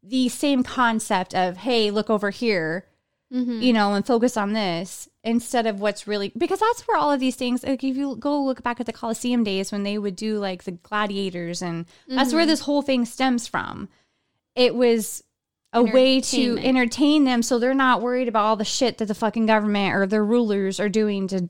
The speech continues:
Speaker 1: ruin their lives.
Speaker 2: Yeah.
Speaker 1: That's exactly what it was created for, and that's what's still going on, but it's just a more modern way that people are, like, socially acceptable for some reason.
Speaker 2: <laughs>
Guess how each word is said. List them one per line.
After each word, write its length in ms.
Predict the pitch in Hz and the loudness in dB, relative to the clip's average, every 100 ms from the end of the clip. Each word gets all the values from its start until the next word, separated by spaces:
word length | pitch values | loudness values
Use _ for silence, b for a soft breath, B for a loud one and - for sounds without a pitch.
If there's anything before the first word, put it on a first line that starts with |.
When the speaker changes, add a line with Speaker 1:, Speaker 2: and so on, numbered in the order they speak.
| _ | _
Speaker 1:
ruin 320 | 190 214 208 | -4 -2 0
their 140 | 185 175 | -2 -2
lives. 520 | 170 101 - - - - | -2 -4 -8 -16 -16 -12
Speaker 2:
Yeah. 240 | 240 - | -10 -6
Speaker 1:
That's 140 | - 233 | -4 0
exactly 380 | 226 220 226 247 | 2 0 2 0
what 160 | 220 | 0
it 40 | 165 | -2
was 120 | - | -2
created 420 | - 240 180 147 | 4 4 4 0
for, 300 | - - - | -4 -12 -8
and 220 | - 214 | 0 2
that's 240 | 202 190 - | 2 -2 -4
what's 180 | 208 - | -4 0
still 220 | 254 233 | 0 2
going 300 | 202 196 220 | 2 0 0
on, 260 | 208 196 | 0 2
but 160 | 202 202 | 0 -2
it's 120 | 208 | -4
just 200 | - - | -6 -4
a 40 | 202 | -4
more 180 | 190 | -2
modern 340 | 190 190 196 185 | 0 0 -2 -2
way 180 | 180 175 | -2 -2
that 220 | 185 - | -4 -4
people 300 | 208 190 180 | -8 -4 -2
are, 180 | 175 175 | -2 -2
like, 360 | 165 151 - _ _ _ _ _ _ _ _ _ | -4 -6 -14 _ _ _ _ _ _ _ _ _
socially 520 | - 208 208 208 190 | -4 -2 -2 0 -2
acceptable 720 | - - 185 - 185 170 160 | -2 -2 -4 -2 -6 -4 -6
for 160 | 151 165 | -4 -6
some 200 | - 170 | -6 -6
reason. 440 | 160 156 - - | -6 -6 -8 -8
Speaker 2:
<laughs> 60 | - | 2